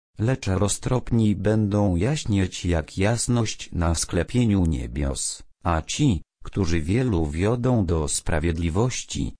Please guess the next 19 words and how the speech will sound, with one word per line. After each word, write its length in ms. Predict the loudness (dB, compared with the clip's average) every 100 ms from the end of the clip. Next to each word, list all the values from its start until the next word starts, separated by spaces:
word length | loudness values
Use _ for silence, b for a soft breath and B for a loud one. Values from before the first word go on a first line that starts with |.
| _ -8
jak 320 | -4 -4 -6
gwiazdy, 760 | -6 -4 0 0 -2 -6 -8 -8 -14 _ -2
na 180 | 0
wieki 460 | 0 -2 -2 -2 -2
wieczne. 540 | 0 -2 -4 -8 -10 -14 _ _ _ -6
Ale 280 | -2 -2 -2
ty, 200 | -2 -4 _ -6
Danielu, 600 | -2 2 2 0 -6 -10 -18 _ -6
zamknij 800 | -2 0 0 -2 0 0 0
te 220 | 0 0 0
słowa 640 | -2 0 0 0 0 -2
i 320 | -2 -4 -2
zapieczętuj 960 | 0 -2 0 -2 2 0 2 2 0 0
tę 180 | -2 -2
księgę 540 | -4 -2 0 2 0
aż 300 | 0 -2 -2
do 160 | -2 -2
czasu 460 | -2 -2 -2 -4
końca. 640 | 0 0 0 -2 -6 -8